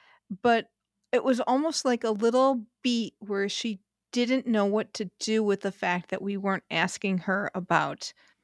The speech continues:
uh, her condition. Nobody comes out really and says, "Oh, thank you for not asking about why I'm disabled." But I, I think there's, w-, we see it talked about a little bit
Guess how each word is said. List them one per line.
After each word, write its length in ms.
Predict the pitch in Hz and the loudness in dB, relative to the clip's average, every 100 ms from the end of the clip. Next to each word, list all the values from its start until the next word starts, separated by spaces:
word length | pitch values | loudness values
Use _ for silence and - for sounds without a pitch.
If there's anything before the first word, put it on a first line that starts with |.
| - | -6
uh, 140 | - | 0
her 180 | 233 208 | 4 4
condition. 580 | 233 233 330 - - - _ _ - - _ | 4 4 2 -2 -6 -12 _ _ -20 -20 _
Nobody 340 | 254 277 285 277 | 4 4 4 2
comes 200 | 247 220 | 2 2
out 180 | 208 202 | 2 2
really 220 | 202 190 | 0 0
and 100 | 196 | 0
says, 280 | 214 202 202 | 0 0 -2
"Oh, 80 | |
thank 240 | 202 208 196 | -2 -4 -4
you 60 | |
for 120 | 196 196 | -6 -4
not 220 | 196 - | -4 -4
asking 360 | 170 - 208 | -8 -8 -8
about 260 | 175 170 151 - _ - | -6 -6 -6 -12 _ -4
why 180 | 190 180 | 2 4
I'm 120 | 170 | 2
disabled." 540 | 180 170 202 180 156 - - - - _ | -2 0 0 0 -4 -10 -20 -20 -20 _
But 320 | 226 220 214 - _ _ _ _ | 6 6 4 -6 _ _ _ _
I, 80 | - - | -4 2
I 120 | 233 | 2
think 360 | 220 240 226 - - | 4 2 0 -4 -2
there's, 440 | 202 196 185 - - _ _ _ _ | 2 2 0 -8 -16 _ _ _ _
w-, 160 | 226 - | -6 -4
we 260 | 226 247 233 | -4 0 0
see 400 | - - 254 262 | -2 0 4 4
it 160 | - | 2
talked 420 | - - 190 202 - | -2 0 0 0 -4
about 580 | 175 135 95 - - - _ - | -2 -2 -2 -8 -20 -20 _ 0
a 100 | 202 | 2
little 280 | 214 196 | 2 2
bit 420 | 175 - - - | 0 -4 -8 -10